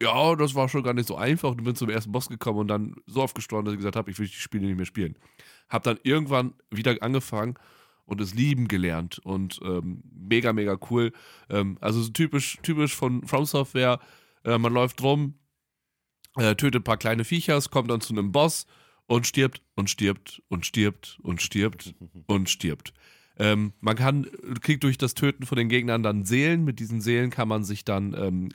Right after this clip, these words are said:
Speaker 1: aufskillen. Ähm, wenn man stirbt, lässt man diese Seelen fallen.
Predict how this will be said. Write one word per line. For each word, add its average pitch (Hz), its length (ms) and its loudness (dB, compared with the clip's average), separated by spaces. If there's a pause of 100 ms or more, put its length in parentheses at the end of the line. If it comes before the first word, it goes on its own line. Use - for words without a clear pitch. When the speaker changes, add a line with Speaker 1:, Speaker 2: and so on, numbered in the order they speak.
Speaker 1:
aufskillen. 143 720 0 (520)
Ähm, 113 380 2
wenn 123 100 4
man 123 320 4
stirbt, - 540 0
lässt 131 200 0
man 123 120 2
diese 113 180 0
Seelen 110 300 2
fallen. 139 480 0